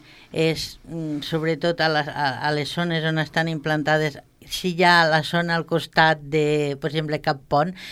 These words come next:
es podria arribar a, a tornar, pues, pues, un, un barri dormitori, no? Vull dir, és que... Ara, lo que tinc molt clar també, i per lo que lluitem nosaltres, és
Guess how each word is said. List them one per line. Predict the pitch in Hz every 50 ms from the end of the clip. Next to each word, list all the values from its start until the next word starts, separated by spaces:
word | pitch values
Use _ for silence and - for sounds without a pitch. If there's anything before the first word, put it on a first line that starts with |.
| - -
es | - 170 -
podria | - 180 175 165 170 175 180 180
arribar | 170 165 165 170 160 165 160 160 165 165 170 165 - - - - - - -
a, | - - 170 165 160 151 147 139 - - - - 87 - - - - - _ _ _ _ _ _ _ _
a | - - 185 175
tornar, | - 170 160 151 151 160 156 160 156
pues, | - 190 180 180 -
pues, | - - 165 170 160 156
un, | 160 165 170
un | - 180 160 160
barri | 151 147 147 147 170
dormitori, | 175 180 185 175 170 147 131 131 - 151 160 147 123 113
no? | 113 117 123 143 160 185 208 - _ _
Vull | - 151 147 143
dir, | 143 147 143 143 135 139
és | 160 - -
que... | - 156 139 131 135 - - - - -
Ara, | - 170 170 156 143 -
lo | - 180 185
que | 165 185
tinc | 180 - 226 220 220
molt | 214 202 190 185
clar | - 165 156 151
també, | 131 139 139 147 143 151 151 156
i | 156 156 160 165
per | 143 - 156 139
lo | 139 147 143 135
que | 139 147
lluitem | 139 139 143 135 135 170 170 175
nosaltres, | 170 165 156 147 147 147 151 139 - 151 175 190 190 190 - - - - -
és | - 165 185 202 202 - - - -